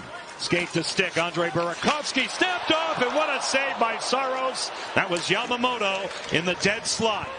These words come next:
Now it comes all the way down past Grubauer. Justin Schultz in control.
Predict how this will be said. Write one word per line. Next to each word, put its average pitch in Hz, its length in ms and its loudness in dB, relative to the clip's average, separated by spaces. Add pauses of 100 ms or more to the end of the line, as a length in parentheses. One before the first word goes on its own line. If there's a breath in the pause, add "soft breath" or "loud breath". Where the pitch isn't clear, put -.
(460)
Now 123 180 2
it 147 60 -2
comes 151 240 0
all 180 180 0
the 175 60 -4
way 175 120 0
down 185 320 0
past 175 380 0
Grubauer. 185 720 0 (1300)
Justin 151 420 0
Schultz 196 460 -2
in 175 140 0
control. 160 600 0